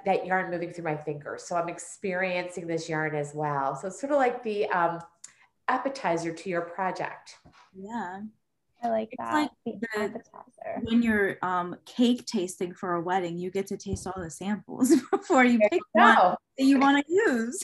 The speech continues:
Speaker 2: <laughs>
Speaker 1: There you go.
Speaker 3: I love a swatch too, because I feel like it's sometimes, like, when you really need mindless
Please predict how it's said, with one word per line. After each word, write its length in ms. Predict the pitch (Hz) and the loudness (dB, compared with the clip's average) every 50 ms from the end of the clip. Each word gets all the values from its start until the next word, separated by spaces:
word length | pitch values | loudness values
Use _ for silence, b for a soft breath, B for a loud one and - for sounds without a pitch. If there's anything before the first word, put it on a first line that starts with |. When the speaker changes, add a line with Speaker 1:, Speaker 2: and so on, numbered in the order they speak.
| - - | -4 -4
Speaker 2:
<laughs> 760 | - - - - 523 - - - - _ _ _ _ _ _ - | -4 -2 -2 -2 -4 -4 -6 -14 -18 _ _ _ _ _ _ -4
Speaker 1:
There 80 | 185 190 | -4 -2
you 80 | 202 | 0
go. 440 | - 330 381 392 349 262 208 214 214 - - - - _ - - _ _ _ _ _ _ b b b b b b b b b | 2 4 6 6 6 4 4 0 -6 -10 -12 -14 -16 _ -20 -20 _ _ _ _ _ _ b b b b b b b b b
Speaker 3:
I 100 | 240 277 | 2 4
love 260 | 294 269 208 208 208 | 6 6 4 4 4
a 80 | 233 226 | 2 0
swatch 540 | 226 - 240 220 214 220 220 - - - _ | 2 2 2 4 4 2 0 -6 -20 -10 _
too, 180 | - 180 185 185 | -6 -4 -4 -4
because 220 | 202 214 - 220 214 | -4 -4 -4 -2 0
I 120 | 196 190 202 202 | 0 0 0 0
feel 160 | - 196 185 190 | 0 2 4 4
like 180 | 208 208 208 226 | 4 2 2 0
it's 220 | 220 220 220 _ | -2 -4 -4 _
sometimes, 560 | - - 190 202 214 - 233 226 233 220 220 - | -4 -4 -4 -2 -2 0 0 0 0 0 0 -2
like, 160 | 196 196 - | -2 -2 0
when 160 | 202 202 214 | -2 0 0
you 180 | 247 285 294 285 | 0 0 2 2
really 240 | 240 208 202 208 | 4 4 4 2
need 260 | 202 196 190 196 196 - | 0 -2 -4 -6 -4 -2
mindless 420 | - 170 170 175 175 175 175 175 | -2 -2 -2 -2 -4 -4 -6 -8